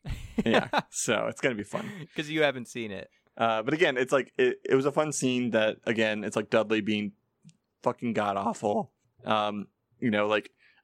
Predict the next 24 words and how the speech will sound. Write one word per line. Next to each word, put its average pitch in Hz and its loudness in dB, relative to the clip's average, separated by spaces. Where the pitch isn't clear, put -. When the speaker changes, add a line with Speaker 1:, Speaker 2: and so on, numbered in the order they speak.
Speaker 2:
aggressively 123 0
just 104 -2
shoving 104 0
Harry 101 -2
Potter 101 0
down, - -2
<laughs> - -20
like, - -2
multiple 127 0
times. - -8
<laughs> 151 0
Um, 104 0
you 117 2
know, 110 2
and 113 2
then 113 0
it's 113 -2
like 104 2
he, - -2
he 127 0
gets 117 2
blamed 113 0
for 113 0
it. 107 -2